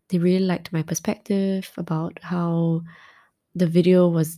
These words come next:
done well, or, like, how I gave nuance to the topic. It was really crazy to see how the video blew up. So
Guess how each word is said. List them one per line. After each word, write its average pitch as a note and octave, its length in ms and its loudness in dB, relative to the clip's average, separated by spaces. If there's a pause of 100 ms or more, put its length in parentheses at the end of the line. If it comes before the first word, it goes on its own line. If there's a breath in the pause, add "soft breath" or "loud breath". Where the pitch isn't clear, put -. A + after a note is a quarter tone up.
(140)
done E3+ 380 0
well, F3+ 500 0
or, F3+ 240 -2
like, D#3+ 540 -6
how E3+ 520 -4
I D#3+ 420 -4 (400 soft breath)
gave E3+ 320 4
nuance E3+ 500 2
to F#3 80 -4
the F3+ 80 -8
topic. E3+ 640 -8 (2250)
It B3+ 80 2
was B3+ 180 2
really B3 240 6
crazy F3 400 2
to D#3+ 80 0
see E3+ 240 -2
how D#3+ 260 -2
the D#3+ 80 -2
video D#3 240 -4
blew D3+ 240 -6
up. - 200 -6
So F3+ 340 -4